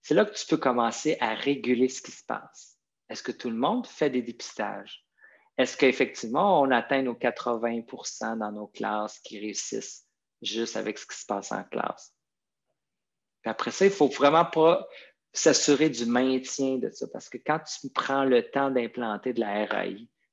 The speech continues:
tu veux pas que dans deux ans, ça disparaisse. Parce que c'est de l'ouvrage à mettre en place.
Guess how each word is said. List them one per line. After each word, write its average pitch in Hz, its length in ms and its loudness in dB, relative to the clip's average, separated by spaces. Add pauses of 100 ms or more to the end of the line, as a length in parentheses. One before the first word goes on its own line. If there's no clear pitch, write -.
tu 117 100 -8
veux 113 220 0
pas 139 180 0
que 107 180 -2
dans 101 260 2
deux 110 400 2
ans, 110 100 0
ça 101 200 -6
disparaisse. - 880 -4 (760)
Parce - 140 -6
que - 60 -14
c'est 113 80 -4
de 104 80 -12
l'ouvrage 104 400 -6
à 98 80 -8
mettre - 300 -12
en - 120 -16
place. - 560 -16